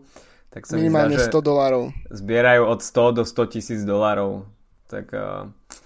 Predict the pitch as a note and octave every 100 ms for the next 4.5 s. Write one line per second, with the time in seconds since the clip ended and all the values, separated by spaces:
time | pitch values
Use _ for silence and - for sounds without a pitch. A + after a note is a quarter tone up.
0 | - _ _ - G#2 G#2 A2+ G2+ - G#2+
1 | G#2 - A2 A2+ A2 G2+ A2+ A#2 C3 C#3
2 | D#3 F3 - - - - - - A2 D#3+
3 | - D3 F3+ - E3 F3 C#3+ D3 E3+ B2
4 | C#3 C#3+ G#2 G#2